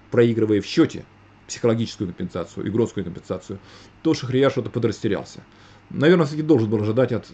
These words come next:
э, своего соперника, грозного соперника, сильного соперника, подобного рода ведения боя. Но, как принято говорить, не сложилось. В результате счёт сравнялся один один,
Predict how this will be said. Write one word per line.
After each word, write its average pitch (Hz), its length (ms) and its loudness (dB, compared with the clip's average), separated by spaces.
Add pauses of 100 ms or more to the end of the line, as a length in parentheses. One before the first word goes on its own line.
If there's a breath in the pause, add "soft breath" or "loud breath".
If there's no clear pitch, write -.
э, 107 320 -2
своего 107 200 0
соперника, 113 520 -2
грозного 117 360 0
соперника, 98 400 -4
сильного 113 280 -2
соперника, 101 520 -4 (300 soft breath)
подобного 120 480 4
рода 123 180 6
ведения 107 460 0
боя. 104 400 0 (340 soft breath)
Но, 175 300 2 (320)
как 120 140 -4
принято 120 320 -2
говорить, 117 280 0
не 117 80 0
сложилось. 101 500 -2 (340 loud breath)
В 135 60 -2
результате 180 500 6
счёт - 260 2
сравнялся 123 580 0
один 160 360 6
один, 185 400 4